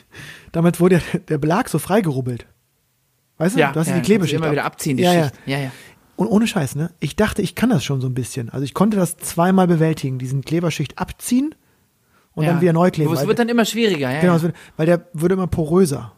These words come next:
Speaker 1: ne? Der, der, es wurde immer
Speaker 2: Mhm.
Speaker 1: poröser. Und dann hatte ich mal irgendwann so einen, ähm, so einen Belag, wo ich sagte, „Es geht nichts mehr.“ Aber es, der, die Klebeschicht war so dick, du konntest nicht mehr spielen. Du hattest nur noch, also das war vom Feeling her,
Speaker 2: War
Speaker 1: war
Speaker 2: nur
Speaker 1: gar
Speaker 2: noch
Speaker 1: kein,
Speaker 2: weich.
Speaker 1: war gar kein
Speaker 2: Mhm.
Speaker 1: Gefühl mehr da. Und hast
Speaker 2: Vom,
Speaker 1: dann
Speaker 2: vom Feeling her wenig Gefühl.
Speaker 1: Genau, und dann hab ich,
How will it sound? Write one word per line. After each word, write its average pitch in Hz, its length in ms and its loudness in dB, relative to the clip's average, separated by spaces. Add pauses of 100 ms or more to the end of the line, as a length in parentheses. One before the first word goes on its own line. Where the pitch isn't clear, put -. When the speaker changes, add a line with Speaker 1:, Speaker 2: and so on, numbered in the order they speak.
Speaker 1:
ne? 156 100 -2
Der, 139 140 -6 (120)
der, 147 80 -4
es 131 120 -8
wurde 156 140 0
immer 147 120 4
Speaker 2:
Mhm. 156 140 2
Speaker 1:
poröser. 131 260 0 (1300)
Und 151 160 0
dann 135 200 2
hatte 156 100 0
ich 151 140 -2
mal 156 100 0
irgendwann 160 240 4
so 147 80 2
einen, 139 260 0
ähm, 127 520 -2
so 139 60 -2
einen 131 40 0
Belag, 139 220 0
wo 147 40 2
ich 139 60 4
sagte, 135 140 0
„Es 120 100 -8
geht 151 160 -4
nichts - 160 -10
mehr.“ 123 180 -6
Aber 127 200 -6
es, - 140 -8
der, 147 200 0
die 156 220 -8
Klebeschicht 170 400 2
war 151 80 2
so 160 160 2
dick, 170 180 0
du - 80 -4
konntest 170 300 0
nicht 151 80 -2
mehr 160 80 0
spielen. 170 260 2
Du 139 60 2
hattest 135 180 -4
nur 160 100 0
noch, 156 280 -4 (140)
also 143 180 -6
das 139 160 -8
war 156 220 0 (100)
vom 139 200 -6
Feeling 170 240 0
her, 170 100 2
Speaker 2:
War 151 80 -2
Speaker 1:
war 151 80 0
Speaker 2:
nur 165 100 4
Speaker 1:
gar 165 80 6
Speaker 2:
noch 143 60 0
Speaker 1:
kein, - 40 -4
Speaker 2:
weich. 127 300 0
Speaker 1:
war 143 80 -6
gar 131 100 -4
kein 147 140 0
Speaker 2:
Mhm. - 40 0
Speaker 1:
Gefühl 143 180 -2
mehr 139 100 -2
da. 139 160 -4
Und 151 120 0
hast 147 120 -2
Speaker 2:
Vom, 180 140 2
Speaker 1:
dann 151 120 -2 (300)
Speaker 2:
vom 175 200 0
Feeling 233 280 2
her 175 180 4
wenig 156 280 0
Gefühl. 131 340 -6
Speaker 1:
Genau, 160 220 0
und 147 120 -6
dann 156 100 -2
hab 175 120 0
ich, 170 160 -6